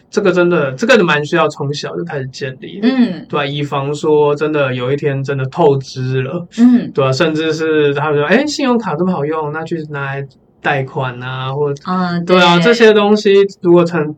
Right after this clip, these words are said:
Speaker 1: 长大再去建立这些观念的话，就会有一点比较晚的感觉。
Speaker 2: 是，所以现在刚好台北富邦银行，我们有觉得，因为我们这个小富翁理财已经有了二十几年的这个活动的经验了。
Speaker 1: 没错，没错。
Speaker 2: 所以我们真的非常欢迎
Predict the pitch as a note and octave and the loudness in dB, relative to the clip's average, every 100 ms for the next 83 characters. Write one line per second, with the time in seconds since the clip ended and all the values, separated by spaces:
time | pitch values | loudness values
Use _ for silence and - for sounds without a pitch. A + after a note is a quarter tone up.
0 | _ - C#3 D3 A3+ G3+ G#3 G3+ G3+ F#3+ | _ -4 -2 4 4 6 4 2 2 4
1 | F3 E3+ E3 D#3+ C#3+ D3 C3+ C#3+ C3 C#3+ | 4 4 0 0 -4 -4 -6 -6 -6 -6
2 | C3 F3 E3+ - - _ - G#3+ D3+ C#3 | -8 -10 -12 -20 -20 _ 4 6 6 4
3 | F3 C#3 C#3 D#3+ G3 C3 D#2+ - - D#3+ | 4 2 0 2 2 0 -6 -14 -14 -10
4 | A3 G#3+ A3+ A3+ - - G3 - - B3 | -10 -12 -12 -12 -10 -6 -4 -6 0 2
5 | D4 C4+ B3 _ _ _ _ _ - C#4+ | 2 -2 -8 _ _ _ _ _ -6 0
6 | D4 B3 C4 B3+ F3+ G3 F#3+ F#3 F#3+ F3+ | 0 0 -2 -2 -4 -2 -4 -2 -4 -4
7 | F#3 D#3 D3 D#3+ D#3+ E3+ E3+ F3 F#3 D#3+ | -4 -4 -6 -6 -4 -4 -4 -4 -6 -6
8 | D#3+ F#3 A3 A#3 G3 D#3+ D#3 D#3 F3+ D#3 | -6 -4 0 0 -2 -6 -8 -8 -6 -6
9 | - - - - - E3+ D#3+ A3 G3+ F3 | -8 -14 -16 -20 -12 -10 -2 -2 -2 -6
10 | D#3+ D3+ D3 D#3+ D#3 C3+ - B3+ A#3+ F#3 | -6 -6 -6 -6 -6 -6 -6 -6 -6 -8
11 | D3+ B2 - D#2 - _ _ - F#3 E3+ | -10 -12 -14 -16 -16 _ _ -8 -6 -6
12 | D3+ C#3 C3+ - - F#3 F3 F#3+ E3 E3 | -10 -14 -18 -20 -10 -8 -6 -4 -6 -6
13 | D#3 D#3 D3 C3 C3 C#3 - - F3+ F3+ | -6 -6 -6 -6 -6 -6 -8 -8 -4 -4
14 | D#3+ D3+ - C#4 D#4 C#4 C4+ G#3+ G#3+ G3+ | -4 -6 -4 -4 0 -2 -2 -4 -4 -4
15 | F3+ | -6